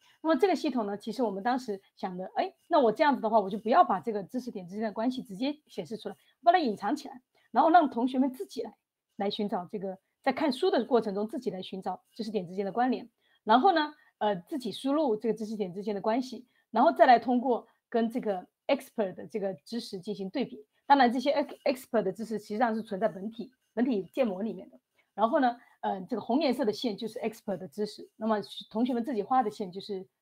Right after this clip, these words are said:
绿，嗯，黑色的。那么哪怕你画错了，或者你没有意识到每个知识之间有一定的关系，你还是可以学习，通过这个，呃，misconcept 来进行二次的这个学习。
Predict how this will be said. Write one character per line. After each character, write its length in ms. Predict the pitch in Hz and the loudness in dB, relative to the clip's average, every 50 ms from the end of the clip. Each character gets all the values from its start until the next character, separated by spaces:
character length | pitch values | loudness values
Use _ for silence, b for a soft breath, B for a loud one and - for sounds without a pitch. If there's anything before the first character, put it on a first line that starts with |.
| _ | _
绿， 160 | _ 269 - - | _ -10 -10 -8
嗯， 360 | - 208 190 180 175 180 190 - _ | -8 -8 -8 -8 -8 -12 -14 -18 _
黑 160 | - 226 240 | 0 0 0
色 160 | 247 - 226 | 2 0 -4
的。 100 | 185 - _ _ _ _ _ _ _ | -4 -4 _ _ _ _ _ _ _
那 80 | 277 | 4
么 120 | 269 269 254 | 6 8 8
哪 120 | 226 - | 6 4
怕 120 | - 262 285 | 0 0 0
你 60 | 247 | 0
画 180 | 220 - 285 254 | 8 8 8 8
错 320 | 254 - - 359 320 277 | 8 4 -2 2 2 2
了， 160 | 214 220 - _ _ _ _ | 2 0 -4 _ _ _ _
或 120 | _ 302 | _ 2
者 80 | 226 247 | 2 4
你 100 | 226 254 | 4 4
没 140 | 185 196 240 | 2 2 0
有 100 | 311 302 | 0 2
意 100 | 269 262 | 0 -2
识 140 | 247 - | -4 -2
到 100 | - 240 | -4 -4
每 140 | 208 202 180 | -2 -2 -4
个 80 | 165 202 | -6 -8
知 160 | 202 - 233 | -8 -8 -10
识 140 | 202 226 196 | -10 -10 -10
之 120 | 196 220 | -10 -8
间 160 | 214 226 220 | -6 -4 -4
有 120 | 214 190 175 | -4 -6 -8
一 40 | 170 | -8
定 120 | 196 240 | -6 -6
的 80 | 233 - | -4 -4
关 200 | - 214 240 294 | -2 -2 -2 -4
系， 200 | - - - b b b b b | -6 -10 -20 b b b b b
你 80 | 202 | -4
还 160 | 175 190 214 | 4 4 4
是 120 | 254 254 - | 4 4 0
可 140 | - 226 202 | 0 0 -2
以 40 | 190 | -2
学 200 | - - 202 196 | -2 -2 -4 -4
习， 240 | - - 190 - _ _ _ _ _ | -2 -6 -12 -12 _ _ _ _ _
通 160 | _ - 285 269 | _ -2 0 4
过 180 | 302 262 220 | 6 4 4
这 160 | 202 - 262 | 4 0 -4
个， 160 | 185 208 196 - b b b b b | -4 -4 -6 -6 b b b b b
呃， 300 | b 190 190 180 180 185 _ _ _ _ | b -2 -2 -2 -6 -10 _ _ _ _
misconcept 640 | - 233 220 220 - - 330 330 330 - - 196 - _ _ _ _ _ _ | -2 -2 -2 -2 2 4 4 4 4 2 -2 -4 -4 _ _ _ _ _ _
来 80 | 208 202 | -2 0
进 140 | 226 240 | 0 0
行 140 | 202 214 202 - | 0 0 -4 4
二 180 | - 285 269 247 | 6 6 6 6
次 160 | - - 208 | 2 -6 -10
的 100 | 196 196 | -10 -10
这 140 | _ - 196 | _ -10 -12
个 80 | 190 | -10
学 180 | - - - 214 | -12 -12 -16 -16
习。 160 | - - _ | -18 -20 _